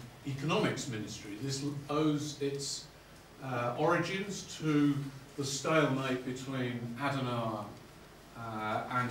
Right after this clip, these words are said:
Erhard. But we find this tension re-emerging and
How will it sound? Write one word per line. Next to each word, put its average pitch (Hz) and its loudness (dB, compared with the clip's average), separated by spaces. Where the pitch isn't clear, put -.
Erhard. - 0
But 175 2
we 185 -4
find 214 4
this - 0
tension 170 0
re-emerging 170 2
and 123 2